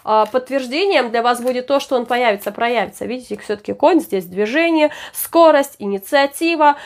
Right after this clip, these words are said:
М, мужчина говорит, что, во-первых, а, приш-, пришел он в этих глубоких раздумьях на то, что... Хочет быть он с вами,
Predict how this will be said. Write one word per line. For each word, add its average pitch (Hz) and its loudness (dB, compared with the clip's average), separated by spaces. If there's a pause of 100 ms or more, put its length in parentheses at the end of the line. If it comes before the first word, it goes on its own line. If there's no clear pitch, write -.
(200)
М, 226 2
мужчина 339 2
говорит, 285 2
что, 254 0
во-первых, 233 2
а, 196 0 (1160)
приш-, - -4
пришел 302 2
он 262 0
в 196 -6
этих 247 -2
глубоких 226 -2
раздумьях 208 0 (1000)
на 240 4
то, 370 2
что... 311 2 (1400)
Хочет 330 0
быть 339 0
он 339 0
с - -8
вами, 226 0